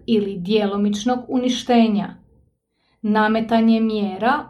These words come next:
u cilju sprječavanja rađanja u okviru skupine, te prisilno premještanje djece iz jedne skupine u drugu.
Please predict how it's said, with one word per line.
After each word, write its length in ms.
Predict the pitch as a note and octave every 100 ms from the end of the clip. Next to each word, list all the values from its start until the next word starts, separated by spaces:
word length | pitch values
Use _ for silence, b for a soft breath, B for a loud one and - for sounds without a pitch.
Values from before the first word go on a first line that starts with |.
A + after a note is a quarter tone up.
| -
u 100 | G#3+
cilju 440 | - A3 G#3 G#3 G#3
sprječavanja 1120 | - - A#3 A3+ A#3+ A3+ C4+ C#4+ B3 G3+ -
rađanja 840 | A#3+ A3+ A#3+ C4+ C#4+ B3+ F#3 F3 -
u 140 | G3+
okviru 460 | G3 G3+ G3+ F#3 F#3+
skupine, 760 | - B3 B3+ B3 G#3+ F3+ - - _ _ _ _ _
te 220 | A#3 A3+ -
prisilno 800 | A#3 A#3+ B3 - E4 D4+ C4+ B3
premještanje 840 | A3 F#3+ F#3+ G#3 A#3 C4+ A#3 F#3
djece 580 | E3+ G3 G3+ G3+ - D4 D#4+ - -
iz 180 | A3+ G3+
jedne 440 | G#3 A#3 C4+ D4+ D#4
skupine 800 | - B3+ - B3+ B3 B3 A#3 - -
u 120 | A#3+
drugu. 600 | - G3+ F3+ - - -